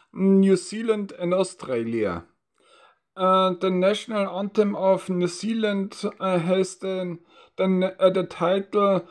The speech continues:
God Defend New Zealand. Uh, to this I refer, uh, refer,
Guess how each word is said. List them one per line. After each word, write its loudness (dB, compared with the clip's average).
God 2
Defend 0
New 4
Zealand. -6
Uh, 0
to 2
this -2
I -4
refer, -4
uh, 6
refer, 2